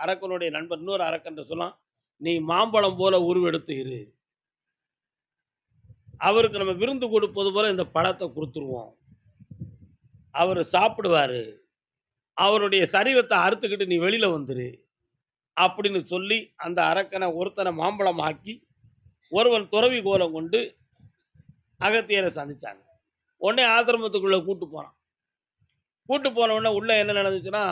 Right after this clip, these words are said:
"சாமி, உங்களுக்கு கனி படைக்கிறேன்னு" சொல்லி கனியை கொடுத்தான். அந்த கனியை விட்டு பார்த்தார், அதுல ஒருவனுடைய சரீரம் தெரிஞ்சுது. என்ன தெரிஞ்சுது? ஒரு சரீரம் தான் கனியாக மாறி இருக்குங்கிற உண்மை தெரிந்தது.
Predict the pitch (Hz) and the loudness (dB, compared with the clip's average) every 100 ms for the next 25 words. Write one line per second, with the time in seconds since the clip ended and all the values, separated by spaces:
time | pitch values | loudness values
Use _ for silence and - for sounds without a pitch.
0 | 151 - 175 202 240 202 180 165 165 165 | -4 -6 -4 -4 -4 -4 -4 -6 -10 -8
1 | 202 240 196 160 165 147 156 135 180 185 | -8 -6 -8 -8 -8 -8 -8 -10 -14 -12
2 | 135 143 113 _ - _ _ _ _ _ | -12 -14 -18 _ -20 _ _ _ _ _
3 | _ _ _ _ _ _ _ _ _ _ | _ _ _ _ _ _ _ _ _ _
4 | _ _ _ _ _ _ _ - 147 147 | _ _ _ _ _ _ _ -16 -10 -4
5 | 170 190 220 196 175 151 160 160 135 110 | -2 0 2 0 -2 0 0 0 -4 -6
6 | - _ _ _ _ _ _ _ 143 175 | -10 _ _ _ _ _ _ _ 0 4
7 | 185 175 175 175 165 151 131 175 214 214 | 4 4 2 0 0 -4 0 2 4 4
8 | 165 135 117 104 - _ _ _ _ - | 2 -4 -8 -12 -18 _ _ _ _ -20
9 | _ - _ - 156 190 190 196 220 - | _ -20 _ -10 -2 0 -2 -4 -8 -10
10 | - _ _ _ _ _ _ _ - - | -20 _ _ _ _ _ _ _ -20 -20
11 | - - - - - 165 160 175 185 226 | -20 -20 -20 -20 -4 -2 0 2 4 4
12 | 214 226 202 190 208 214 190 180 175 202 | 4 2 2 2 4 4 4 0 4 4
13 | 226 208 190 180 175 160 220 240 170 147 | 4 0 -4 -2 -2 -2 0 0 0 -6
14 | 120 104 | -12 -18